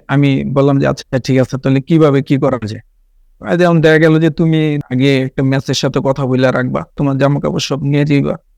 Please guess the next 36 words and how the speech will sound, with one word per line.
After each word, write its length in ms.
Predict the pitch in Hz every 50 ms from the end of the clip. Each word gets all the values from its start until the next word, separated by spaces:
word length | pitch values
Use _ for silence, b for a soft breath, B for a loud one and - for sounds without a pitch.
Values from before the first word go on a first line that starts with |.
| _ -
পরে 160 | 139 139 135
আমি 540 | 131 135 135 135 135 131 127 135 - - - 131 135
যেই 260 | 131 151 160 170 160
কথা 440 | - 170 165 - 175 170 175 180 -
সেই 300 | - - - - 139 139
কাজ। 640 | 135 - 139 127 - - _ _ - - 143 - - - _ _ - - - -
পরে 180 | 147 147 147 143
আমি 400 | 139 135 135 139 135 131 127 127
ওই 100 | 123 120
একটা 200 | - - - 127
ম্যাচের 260 | 127 131 127 - 135
সাথে 260 | - - 143 120 143 127
কথা 200 | 139 131 - 139
বললাম, 340 | 120 127 123 123 131 143 170 - _ _ _ _ _ _ _ _ _ - -
ম্যাচে 240 | 127 127 - -
উঠবো 240 | 139 123 120 113 120
আর 100 | 110 110
কি। 200 | - - 110 110 - _ - - - - -
ঘর 140 | 120 127 120
থেকে 320 | - - 147 143 156 151
জামা 260 | 151 135 135 135 139
কাপড় 280 | - - - - 151 139
নিয়ে 220 | 139 143 156 180
বের 320 | 160 131 131 131 117 - 113
হয়ে 140 | 107 110 107
গেলাম। 320 | 107 107 104 101 98 92 - _ _
পরে 160 | - - 147
ও 100 | 151 151
বললো 260 | 147 147 156 151 151 147
যে, 120 | 143 147
"তাহলে 220 | 135 147 143 147
আমি 300 | 143 143 147 147 147 147
তাহলে 300 | 135 - 147 147 147 147
বিকালের 480 | 143 135 147 143 139 170 160 165 156 143
দিকে 200 | 135 139 139 143
আমার 420 | 143 - 143 139 139 139 135 135